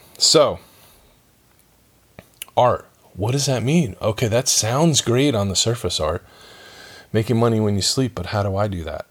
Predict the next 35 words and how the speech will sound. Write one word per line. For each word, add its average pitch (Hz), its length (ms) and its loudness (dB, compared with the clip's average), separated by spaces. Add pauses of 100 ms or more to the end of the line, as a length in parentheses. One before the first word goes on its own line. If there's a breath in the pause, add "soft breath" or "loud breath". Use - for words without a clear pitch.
(140)
Okay, 175 480 2 (200)
I'll 131 100 0
give 151 200 -2
you 160 80 -2
some 160 260 0
specific - 880 -2
scenarios. 160 760 0 (580 loud breath)
If 113 160 -6
you're 123 140 2
investing 131 460 2
in 143 120 0
stocks, - 760 -2 (100)
right, 117 300 0 (220)
and 113 260 -2
the 110 60 -2
stock - 440 0
price 123 320 0
goes 104 220 0
up 104 200 0
overnight, 95 460 -2
or 101 200 -2
you, 104 260 -4 (140)
today's 123 400 2
the 127 80 2
day 120 280 2
they're 117 140 0
gonna 120 180 0
declare 117 400 2
a 110 60 2
dividend 101 540 0
'cause 95 220 -6
they're 104 100 -4
dividend 113 540 0
producing 98 460 -2
stocks, 90 500 0